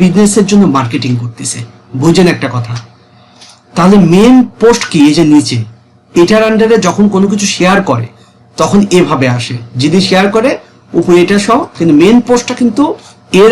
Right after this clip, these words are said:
under-এ এইটা, এইটা হচ্ছে এই জায়গায় মেন পোস্টটা করেছে।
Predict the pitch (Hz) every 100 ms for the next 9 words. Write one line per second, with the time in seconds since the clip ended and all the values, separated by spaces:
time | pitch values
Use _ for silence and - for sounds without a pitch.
0 | 233 220 226 208 151 120 120 117 - -
1 | - _ _ _ _ - 160 175 202 202
2 | 202 269 - 160 147 160 185 139 165 170
3 | 139 - 135 123 120 113